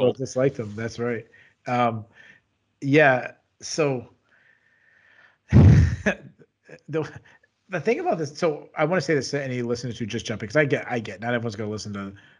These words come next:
Speaker 2: you know, a two-hour breakdown. They might just skip right to this fight, we go way more into it, the whole disaster than professionals and Paulo Costa in the very intro. So if you wanna know our opinions, go to the very intro of, of this. Um,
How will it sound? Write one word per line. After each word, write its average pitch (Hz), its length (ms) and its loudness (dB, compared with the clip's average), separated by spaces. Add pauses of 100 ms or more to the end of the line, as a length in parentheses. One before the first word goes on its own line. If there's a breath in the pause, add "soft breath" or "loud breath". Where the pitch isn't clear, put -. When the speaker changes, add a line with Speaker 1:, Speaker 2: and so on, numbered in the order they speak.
(180)
Speaker 2:
you 117 320 -2
know, 95 180 -6
a 98 80 -6
two-hour 110 320 -2
breakdown. 101 420 -6
They 98 80 -8
might 104 260 -6
just - 160 -8
skip 104 240 -6
right 101 140 -2
to - 100 -20
this 101 280 -6
fight, 110 280 -4 (440 loud breath)
we 147 180 6
go 208 180 8
way 143 280 4
more 120 280 -6
into 107 380 -12
it, 101 200 -16 (320)
the 104 480 -10
whole 120 240 -4
disaster 110 500 -8
than 104 160 -10
professionals 104 640 -12
and 101 140 -12
Paulo 107 180 -8
Costa 101 380 -10 (280 loud breath)
in 135 80 2
the 127 60 0
very 120 240 2
intro. 107 220 -8
So - 80 -12
if - 40 -12
you 120 120 0
wanna 127 120 0
know 120 140 0
our 117 100 0
opinions, 104 360 -8
go 120 120 -6
to 113 60 -4
the 107 80 -8
very 104 300 -8
intro 98 500 -10
of, 107 120 -12 (140)
of 101 200 -10
this. 98 340 -8 (500 loud breath)
Um, 95 380 -8